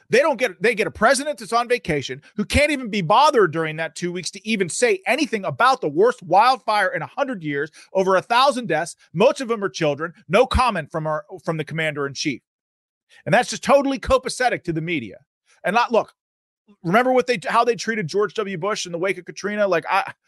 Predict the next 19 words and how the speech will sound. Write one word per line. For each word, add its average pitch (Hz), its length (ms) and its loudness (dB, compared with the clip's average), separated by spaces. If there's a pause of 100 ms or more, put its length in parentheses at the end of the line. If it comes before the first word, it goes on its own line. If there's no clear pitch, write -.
(560)
I'm 233 140 2
not 226 160 0
trying 190 220 0
to 214 60 0
defend 190 360 -2
George 202 240 0
W. 202 220 -4
Bush. 202 180 -4
I'm 180 80 -8
not 196 140 -2
the 160 60 -4
biggest 160 500 0
Bush 180 320 2
fan 190 260 -2
in 180 60 -2
the 170 80 -4
world, 185 440 0
but, 175 160 -4
like, 170 280 -2